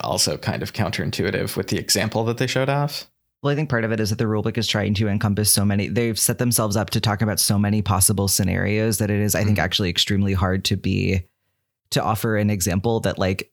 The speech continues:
Speaker 2: fully communicates the thing. But yeah, uh, the last sort of mechanic that I would, that I would call crunchy, but others perhaps might not, uh, is progress clocks, um,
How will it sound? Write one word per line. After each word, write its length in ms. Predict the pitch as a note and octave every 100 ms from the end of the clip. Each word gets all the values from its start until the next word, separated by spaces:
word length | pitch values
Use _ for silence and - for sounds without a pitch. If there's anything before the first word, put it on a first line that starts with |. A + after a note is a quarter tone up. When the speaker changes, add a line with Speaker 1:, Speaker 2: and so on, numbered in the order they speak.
| _
Speaker 2:
fully 300 | - - G2
communicates 800 | G#2 G2+ F2+ - A2 G2 - - - _ _ _ _ G2
the 140 | A2
thing. 480 | F#2+ G2 A2+ C#3+ C3+ _ - - - _ D3+ _ _
But 100 | A2
yeah, 140 | - - _ - B2 -
uh, 380 | A2 E2+ C2+ -
the 140 | -
last 240 | B2 A#2+ A#2
sort 140 | B2
of 420 | A2 G#2 G2 - - _ _ _ -
mechanic 460 | C3+ B2+ C3+ C3
that 140 | B2 -
I 100 | C#3+
would, 160 | C3+ - - _
that 160 | - -
I 80 | E3
would 140 | B2+
call 120 | A2+
crunchy, 520 | A2 G2+ G2+ G#2 F#2+ C#2
but 140 | A#2
others 260 | G2 G#2+ G#2+
perhaps 360 | A2 G2+ G2
might 140 | G#2+ F#2
not, 280 | F#2+ F#2+ -
uh, 180 | G2+ F2+
is 140 | G2
progress 380 | - G2+ F#2 F#2
clocks, 580 | - E2+ D#2 - - - _
um, 540 | - G#2+ G2 G2 E2+